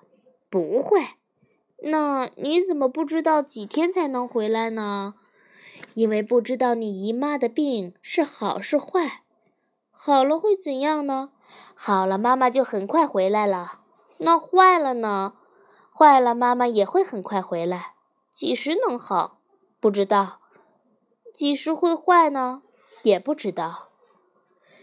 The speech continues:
于是酱香不再问了。她很伤心，因为她知道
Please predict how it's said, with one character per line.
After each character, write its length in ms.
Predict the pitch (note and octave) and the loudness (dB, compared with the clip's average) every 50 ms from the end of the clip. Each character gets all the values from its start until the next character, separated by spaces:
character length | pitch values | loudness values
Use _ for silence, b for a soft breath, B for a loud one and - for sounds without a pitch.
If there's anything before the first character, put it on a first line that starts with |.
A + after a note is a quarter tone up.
| b b b b b _ | b b b b b _
于 160 | - C4+ C4+ | 0 2 2
是 480 | B3 - - D4+ D4 C#4 B3+ A#3+ A#3 A#3 | 2 0 0 4 4 4 4 4 -2 -8
酱 220 | - - C4+ B3 | -4 0 0 0
香 200 | A#3 A#3 B3 A#3+ | 0 -2 -6 -8
不 140 | A3+ A3+ G3 | -4 -4 -4
再 160 | F#3+ A3 G#3+ | -4 -2 -2
问 300 | G#3+ A3+ A#3+ A#3 G#3 F#3 | 0 0 0 0 -2 -4
了。 240 | F3 E3 E3+ - - - _ _ _ _ _ _ _ _ _ _ _ | -8 -10 -12 -16 -20 -20 _ _ _ _ _ _ _ _ _ _ _
她 140 | - - D#4+ | -6 -6 -4
很 180 | D#4+ - G#3+ F#3 | -4 -6 -8 -8
伤 240 | - - C4 C4+ | -6 -6 -6 -6
心， 320 | C4+ - - D4 D4 D4+ - _ _ _ _ B B B B B B B | -8 -8 -8 -8 -10 -10 -12 _ _ _ _ B B B B B B B
因 160 | - C4 C4 | 0 2 4
为 140 | B3+ B3 B3 | 6 4 4
她 120 | B3+ C4+ | 2 -2
知 200 | B3 - C#4 C#4+ | -2 -2 -4 0
道 260 | - C4+ A3+ G#3 F#3+ | 2 4 4 4 2